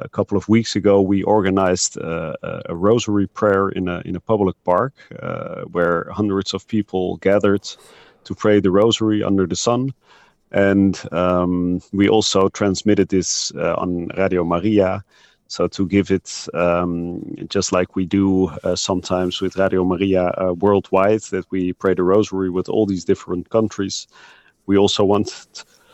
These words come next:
<coughs> to do this, uh, here in, in, in, uh, a nearby city.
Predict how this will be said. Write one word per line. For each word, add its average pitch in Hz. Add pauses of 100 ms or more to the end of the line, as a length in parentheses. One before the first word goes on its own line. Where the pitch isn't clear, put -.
(120)
<coughs> -
to 117
do 107
this, 101
uh, 95
here 98
in, 92
in, 90
in, 85
uh, 85 (280)
a -
nearby 92
city. 87